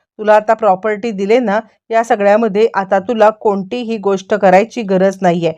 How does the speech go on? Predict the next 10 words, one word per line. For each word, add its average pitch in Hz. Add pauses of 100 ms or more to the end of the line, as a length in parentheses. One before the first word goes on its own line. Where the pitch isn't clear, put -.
(340)
पुन्हा 190
जर 220
का 214
या 202
सगळ्यामध्ये 202 (100)
काही 196
करण्याचा 214 (360)
प्रयत्न 240
केलास 214
तर 226